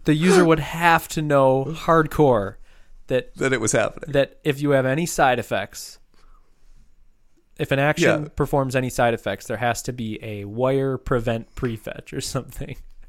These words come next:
Speaker 2: Or, or, ooh, ooh, ooh, ooh. So this is what you do.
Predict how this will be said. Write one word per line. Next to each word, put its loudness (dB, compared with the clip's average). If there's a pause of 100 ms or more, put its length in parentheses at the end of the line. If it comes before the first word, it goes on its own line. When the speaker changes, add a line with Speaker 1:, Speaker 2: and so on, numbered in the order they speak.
(320)
Speaker 2:
Or, 6
or, 2
ooh, -4
ooh, -6
ooh, -6
ooh. -10
So -8
this -4
is -10
what -2
you -6
do. -6